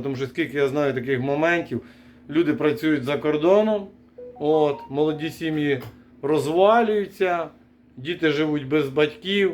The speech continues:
Так що я ціную те, що я маю можливість в державі, в якій війна, заробити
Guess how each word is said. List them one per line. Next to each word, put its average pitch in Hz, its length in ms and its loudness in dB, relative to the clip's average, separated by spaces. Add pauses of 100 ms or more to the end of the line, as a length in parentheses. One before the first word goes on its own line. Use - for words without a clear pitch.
(160)
Так 135 180 -4
що 156 120 -4
я 156 160 4
ціную 151 440 -2
те, 170 300 0
що - 140 -6
я 135 80 -2
маю 135 280 -2
можливість 131 580 0 (260)
в 120 60 -10
державі, 135 580 2
в 120 60 -2
якій 127 380 -4
війна, 123 580 0 (960)
заробити 127 800 0